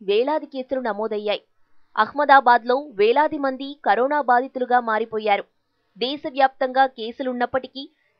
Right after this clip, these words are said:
కరోనా వ్యాప్తి అంతటా ఒకేలా లేదు. కేసులు, రికవరీ, మరణాల రేట్లో భారీగా తేడాలున్నాయి. డెబ్బై ఐదు శాతానికి పైగా కేసులు ఆరు రాష్ట్రాల్లోనే ఉన్నాయి.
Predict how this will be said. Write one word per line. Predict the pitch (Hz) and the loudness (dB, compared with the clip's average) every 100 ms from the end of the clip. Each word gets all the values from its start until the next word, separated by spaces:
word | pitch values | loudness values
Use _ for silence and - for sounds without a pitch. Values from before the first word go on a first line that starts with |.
| - | 4
కరోనా | 262 320 339 | 6 6 2
వ్యాప్తి | 320 277 269 - - | 0 0 -2 -4 -6
అంతటా | 196 262 269 240 285 _ | -4 -2 0 0 -2 _
ఒకేలా | 175 233 233 247 | -8 -2 0 0
లేదు. | 226 208 208 _ _ _ _ _ | 0 -2 -6 _ _ _ _ _
కేసులు, | 220 226 254 240 262 _ _ _ | -8 -6 -4 -4 -4 _ _ _
రికవరీ, | 196 202 262 254 262 277 _ _ - | -12 -4 -2 -2 -6 -10 _ _ 0
మరణాల | 226 254 330 330 | 2 4 2 -2
రేట్లో | 302 285 269 269 320 _ 233 | 0 -2 0 -2 -2 _ 0
భారీగా | 208 208 277 294 | 4 4 4 -2
తేడాలున్నాయి. | 285 240 233 233 214 214 - _ _ _ _ _ _ _ _ - | -2 0 0 0 -2 -2 -4 _ _ _ _ _ _ _ _ -2
డెబ్బై | 214 220 277 | -2 2 2
ఐదు | 285 262 254 | 2 -4 -2
శాతానికి | 233 208 254 254 262 | 0 2 0 -2 -2
పైగా | 240 226 233 | 0 2 0
కేసులు | 233 220 220 240 254 _ _ _ | 0 -8 -6 -6 -8 _ _ _
ఆరు | 220 262 330 | 8 8 8
రాష్ట్రాల్లోనే | 294 262 - 254 240 220 254 | 2 2 2 2 2 -2 -6
ఉన్నాయి. | 208 202 | -4 -6